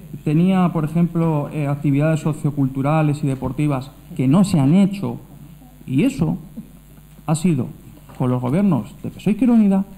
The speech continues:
y con los gobiernos del Partido Popular. Por tanto, y concluyo, no es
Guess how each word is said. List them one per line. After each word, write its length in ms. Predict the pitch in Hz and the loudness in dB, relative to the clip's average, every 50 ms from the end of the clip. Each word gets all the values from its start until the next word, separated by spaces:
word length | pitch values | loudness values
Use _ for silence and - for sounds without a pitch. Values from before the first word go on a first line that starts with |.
| - | -6
y 60 | - | -4
con 140 | 147 - 151 | -2 0 0
los 80 | 143 127 | 0 0
gobiernos 400 | 123 123 127 131 135 131 131 - - - - - - | 0 0 2 2 2 2 2 -2 -4 -16 -20 -8 -4
del 160 | - 135 131 | -4 -2 -2
Partido 300 | 131 123 127 - 131 117 | -2 -4 -2 -2 -2 -2
Popular. 340 | - 113 - - 104 82 - - - - - - - - - - - - - - - - | -2 -4 -4 -4 -4 -4 -6 -10 -16 -16 -16 -18 -18 -20 -20 -20 -20 -20 -20 -20 -20 -6
Por 160 | - 165 165 | -4 -4 0
tanto, 340 | - 202 175 147 - - - - - - - - - - - - - - - - - | 2 2 2 2 0 -2 -8 -8 -14 -20 -20 -20 -20 -20 -20 -20 -20 -20 -20 -4 0
y 120 | 233 247 226 | 0 0 2
concluyo, 720 | 170 135 127 127 165 165 175 180 175 185 185 190 196 185 - - - - - - - - - - - - - - - - - - | 2 0 2 2 2 2 2 2 2 2 2 2 0 -4 -10 -18 -20 -20 -20 -20 -20 -20 -20 -20 -20 -20 -20 -20 -20 -20 -20 -6
no 320 | - 156 170 202 220 226 220 | 0 2 4 4 6 6 6
es 340 | 214 214 202 202 202 - | 6 4 4 2 -2 -10